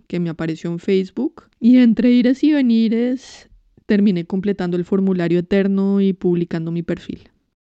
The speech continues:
Las primeras cuarenta y ocho horas había recibido solo mensajes de hombres veinte y treinta años mayores que yo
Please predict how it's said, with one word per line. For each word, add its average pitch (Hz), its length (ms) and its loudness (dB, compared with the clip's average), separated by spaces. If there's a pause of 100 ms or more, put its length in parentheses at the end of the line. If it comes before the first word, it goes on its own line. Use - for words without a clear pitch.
Las 240 220 0
primeras 240 420 0
cuarenta 311 360 -2
y 226 60 2
ocho 254 340 0
horas 311 420 -4
había 208 220 0
recibido 202 560 -2
solo 208 260 -2
mensajes 190 560 -4
de 208 140 -2
hombres 180 920 -6
veinte 180 520 -4
y 190 80 -4
treinta 190 420 -4
años 190 220 -2
mayores 170 420 -6
que 185 140 -4
yo 180 260 -6